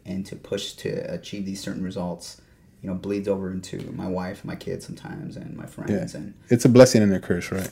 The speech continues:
Speaker 1: it is, yeah, man.
Speaker 2: Yeah, definitely.
Speaker 1: So, yeah, that's what I would say.
Speaker 2: It's
Speaker 1: mine is.
Speaker 2: two-sided, that, because, yeah, I can definitely see that. And, but I think a lot of people are gonna have that, right? A lot of
Speaker 1: Mm-hmm.
Speaker 2: people who are looking to be successful and really make an impact, um, are gonna feel that way.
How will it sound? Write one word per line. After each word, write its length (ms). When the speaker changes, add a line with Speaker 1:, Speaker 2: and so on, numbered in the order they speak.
Speaker 1:
it 160
is, 280
yeah, 180
man. 140
Speaker 2:
Yeah, 100
definitely. 380
Speaker 1:
So, 240
yeah, 220
that's 140
what 120
I 20
would 80
say. 80
Speaker 2:
It's 120
Speaker 1:
mine 60
is. 60
Speaker 2:
two-sided, 460
that, 240
because, 380
yeah, 120
I 60
can 160
definitely 340
see 200
that. 260
And, 480
but 200
I 40
think 140
a 60
lot 140
of 80
people 160
are 60
gonna 120
have 200
that, 120
right? 140
A 40
lot 160
of 40
Speaker 1:
Mm-hmm. 80
Speaker 2:
people 120
who 120
are 100
looking 200
to 80
be 100
successful 560
and 140
really 160
make 200
an 60
impact, 560
um, 540
are 140
gonna 140
feel 220
that 200
way. 280